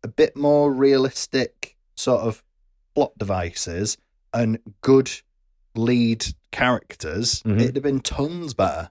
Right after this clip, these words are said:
Speaker 2: And it could have benefited more, I think, from not having the sharks in it so much,
Speaker 1: Mm.
Speaker 2: from having the sharks in it at the beginning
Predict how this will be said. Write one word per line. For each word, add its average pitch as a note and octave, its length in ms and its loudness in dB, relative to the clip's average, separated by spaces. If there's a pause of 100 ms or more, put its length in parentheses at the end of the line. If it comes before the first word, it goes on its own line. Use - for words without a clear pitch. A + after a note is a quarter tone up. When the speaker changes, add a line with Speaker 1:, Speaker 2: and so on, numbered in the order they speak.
Speaker 2:
And C3 120 2
it - 140 -4
could G3 120 0
have G#3 120 2
benefited C#3+ 480 0
more, A#2+ 320 2
I A#2+ 180 -2
think, E2 320 -10 (120)
from G#2+ 360 0 (540)
not D3 300 2
having F3+ 280 -2
the C#3 80 -2
sharks D#3+ 460 0
in G2 120 -4
it F2 120 -6
so E2 200 -8
much, D#2+ 460 -10
Speaker 1:
Mm. G#2 340 0
Speaker 2:
from C#3 140 -2
having E3+ 280 2
the F#3 60 -2
sharks - 380 0
in C#3 100 -6
it C3+ 80 0
at C#3 140 -2
the C#3+ 80 -4
beginning F#2+ 560 -4